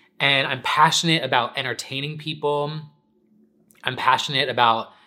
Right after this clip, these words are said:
making people laugh and connecting with people. And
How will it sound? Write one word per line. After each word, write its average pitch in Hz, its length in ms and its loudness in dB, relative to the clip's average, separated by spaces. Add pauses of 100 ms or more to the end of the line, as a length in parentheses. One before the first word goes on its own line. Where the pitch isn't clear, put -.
(580)
making 143 400 -4
people 135 280 -4
laugh 139 600 -2
and 135 120 -12
connecting 170 920 -2
with 170 220 -6
people. 170 680 -4 (600)
And 127 600 -2